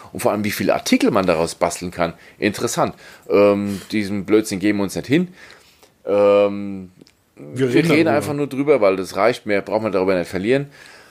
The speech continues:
Speaker 1: Was interessant ist, ist vor allem für Fotografen Apple Photo Raw, was vorgestellt wurde für iPhone zwölfer, ist dort jetzt auch zum ersten Mal implementiert. Das heißt, es wird jetzt zeitnah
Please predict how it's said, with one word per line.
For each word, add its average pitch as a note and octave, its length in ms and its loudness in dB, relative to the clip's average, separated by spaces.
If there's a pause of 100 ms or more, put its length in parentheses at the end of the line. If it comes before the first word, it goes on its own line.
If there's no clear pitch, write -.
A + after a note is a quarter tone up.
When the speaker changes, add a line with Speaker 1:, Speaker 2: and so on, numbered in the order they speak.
(160)
Speaker 1:
Was - 220 2
interessant E3+ 520 -2
ist, C3 180 -6
ist A#2 200 -8
vor - 180 0
allem A2+ 220 2
für G#2+ 360 0
Fotografen A#2 960 0
Apple A#2+ 280 0
Photo A#2+ 380 -2 (200)
Raw, A2 480 0
was G#2+ 240 -4
vorgestellt B2+ 500 0
wurde B2 380 2
für A#2 640 0
iPhone G#2+ 420 -2
zwölfer, C#3+ 680 0 (400)
ist - 240 0
dort A#2+ 140 4
jetzt A#2 180 0
auch G2 120 0
zum - 160 -8
ersten G#2+ 280 -2
Mal G#2 80 2
implementiert. G2+ 720 -2
Das G2 180 -8
heißt, G2+ 280 0
es - 140 -12
wird A2 160 0
jetzt - 280 -2
zeitnah G#2 680 0